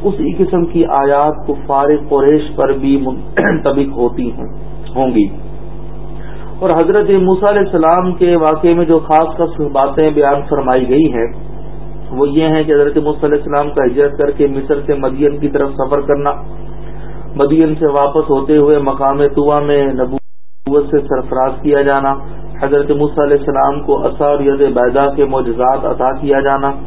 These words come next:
حضرت موسیٰ اور حضرت ہارون علیہ الصلوۃ والسلام کو فرعون کے دربار میں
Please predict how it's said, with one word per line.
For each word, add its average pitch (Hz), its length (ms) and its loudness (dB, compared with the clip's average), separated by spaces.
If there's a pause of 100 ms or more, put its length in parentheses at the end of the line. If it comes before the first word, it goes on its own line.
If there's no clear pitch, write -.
(380)
حضرت 139 360 0 (120)
موسیٰ 147 260 0
اور 147 120 2
حضرت 139 320 0 (100)
ہارون 123 400 0
علیہ 131 260 -2
الصلوۃ 135 640 -2
والسلام 131 600 -2
کو 139 140 0
فرعون 131 440 -2
کے 135 120 0
دربار 127 420 2
میں 139 140 -2